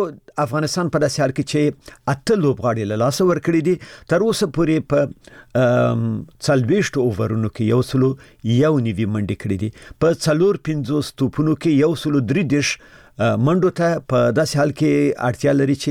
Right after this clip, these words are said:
یوازې دوه لوبغاړي لري. په ننګرهار کې د کتاب خپرولو یوې ټولنې د هغو شاعرانو لپاره چې د خپلو شعري ټولګو د چاپولو وس نه لري، د چاپ امکان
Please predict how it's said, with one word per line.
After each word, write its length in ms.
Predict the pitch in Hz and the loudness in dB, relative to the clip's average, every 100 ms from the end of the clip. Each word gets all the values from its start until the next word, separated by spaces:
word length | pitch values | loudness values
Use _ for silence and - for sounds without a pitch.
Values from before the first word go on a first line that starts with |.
| 123 | 0
یوازې 320 | 110 113 117 101 | 2 0 -2 -2
دوه 100 | 113 87 | -4 -4
لوبغاړي 360 | 90 82 104 104 101 | -4 -2 -2 -2 -2
لري. 160 | 110 - - - - - - - - - - 185 | -4 -10 -18 -18 -18 -20 -20 -20 -20 -20 -4 0
په 200 | 202 202 | 2 2
ننګرهار 360 | 202 208 190 202 | 2 2 0 0
کې 80 | 214 | 0
د 80 | 180 - | -2 0
کتاب 200 | 170 165 | 0 0
خپرولو 500 | 131 - 147 147 170 165 | -4 0 2 4 4 2
یوې 240 | 147 143 135 - | 2 2 0 0
ټولنې 340 | 139 170 185 127 | 2 2 2 2
د 100 | 113 | 0
هغو 220 | 170 180 - | 2 0 0
شاعرانو 420 | 110 110 110 107 98 | 0 2 0 0 -2
لپاره 260 | - 101 | 0 -2
چې 140 | 117 175 | 0 0
د 100 | 175 | 0
خپلو 240 | - 208 208 - | 0 0 0 2
شعري 280 | 139 156 208 | 0 2 0
ټولګو 440 | 123 107 95 143 151 | 0 0 2 2 2
د 80 | - | 0
چاپولو 500 | - 90 110 110 110 110 95 | -2 -2 0 2 2 0 0
وس 180 | 95 - 123 | -2 -2 0
نه 60 | 175 | 2
لري، 180 | 196 202 - - - | 2 0 -4 -12 -4
د 100 | 147 143 | -2 0
چاپ 240 | 190 185 - 165 | 0 0 -2 -2
امکان 360 | 139 180 139 | 0 0 0